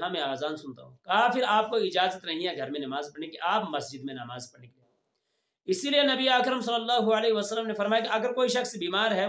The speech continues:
وہ بھی دو بندوں کے سہارے مسجد کے اندر نماز پڑھنے کے لیے آ جائے، یعنی کہ جو نارمل، اگر، البتہ اب کسی کو ٹانگ میں ڈیفیکٹ ہے یا کسی کو اور کسی چیز میں ڈیفیکٹ ہے، جو مسجد میں آنا نہیں چاہتا ہے،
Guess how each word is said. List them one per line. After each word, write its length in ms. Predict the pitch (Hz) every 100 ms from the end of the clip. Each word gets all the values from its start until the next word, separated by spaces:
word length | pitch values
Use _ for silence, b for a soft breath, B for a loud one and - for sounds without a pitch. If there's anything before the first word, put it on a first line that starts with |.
| 190
وہ 120 | 220
بھی 120 | 262
دو 500 | 196 214 254 262 254
بندوں 300 | 185 208 220
کے 120 | 220
سہارے 380 | 208 190 185 202
مسجد 320 | 170 151 156
کے 60 | 156
اندر 200 | 147 151
نماز 360 | 139 127 135 -
پڑھنے 160 | 127
کے 80 | 117
لیے 100 | 127
آ 100 | 123
جائے، 180 | 123 110 _ _ _ _ _ _ _ _ _ _ _ _ -
یعنی 260 | 160 226
کہ 120 | 233 262
جو 120 | 233
نارمل، 320 | 202 160 147 -
اگر، 280 | 220 220 - - _
البتہ 360 | 175 208 254 262
اب 220 | 262 233 208 - _ -
کسی 340 | 165 165 214
کو 180 | 220 220
ٹانگ 360 | 214 175 190 208
میں 80 |
ڈیفیکٹ 440 | 208 185 196 190 190
ہے 260 | 156 156 - _ _ _ -
یا 160 | 156
کسی 520 | 165 165 170 180 185 180 143
کو 160 | 175 175
اور 360 | - 156 165
کسی 300 | 170 180 175
چیز 220 | 175 165 165
میں 100 | 156
ڈیفیکٹ 380 | 160 165 165 147
ہے، 200 | 147 156
جو 120 | 165
مسجد 380 | 185 165 - 170
میں 120 | 175 180
آنا 280 | 151 160 156
نہیں 240 | 143 156
چاہتا 380 | 151 135 -
ہے، 80 | 139